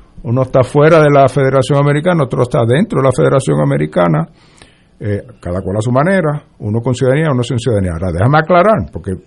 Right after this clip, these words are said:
empiezan a brincar los de libre asociación, que la diferencia entre esos tres países del Pacífico y Puerto Rico es que no tenían ciudadanía americana cuando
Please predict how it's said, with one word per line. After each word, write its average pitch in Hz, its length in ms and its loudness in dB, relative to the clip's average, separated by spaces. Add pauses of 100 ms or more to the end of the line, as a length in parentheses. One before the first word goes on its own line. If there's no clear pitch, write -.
(580)
empiezan 107 480 -2
a 135 80 6
brincar 135 500 2 (340)
los 98 140 -6
de 101 100 -6
libre 110 220 -4
asociación, 123 680 -4 (840)
que 110 120 0
la 104 120 2
diferencia 104 640 0
entre 120 300 2
esos 113 320 0
tres 117 260 0 (640)
países 117 400 0
del 117 140 0
Pacífico 123 520 0
y 117 40 -4
Puerto 120 260 -2
Rico 127 460 -2 (1120)
es 98 120 -4
que 135 120 2
no 117 100 4
tenían 117 400 2
ciudadanía 107 380 -2
americana 110 560 -4
cuando 98 420 -2